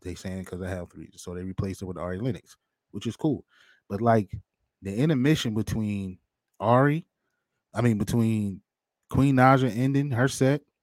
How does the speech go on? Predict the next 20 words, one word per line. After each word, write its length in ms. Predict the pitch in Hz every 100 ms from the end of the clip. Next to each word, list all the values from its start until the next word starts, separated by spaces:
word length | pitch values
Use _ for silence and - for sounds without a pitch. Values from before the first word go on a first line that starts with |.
| _
to 160 | - 92
Ari 300 | - 104 117
Lennox 320 | 107 123 123
coming 300 | - 123 135
on 280 | 139 139 127 _ _ _ _ _ _ _ -
was, 200 | 95 -
like, 360 | 98 95 90 80 _ _ _ _ _ _ _
thirty-five, 880 | - - 110 113 117 110 104 98 95
forty 360 | - - 90 80
minutes, 480 | 76 - _ - - _ _ _ _ _ -
right? 280 | 85 95 92 _ _ _ -
Now, 420 | 98 104 101 98 - -
if 180 | 101
y'all 380 | 101 117 117 113 - _ _
follow 340 | - 123 143 143
me 140 | 127
on 120 | 120
social 360 | 107 104 92 87
media, 280 | 78 - - _ _ _ -
right, 300 | 80 82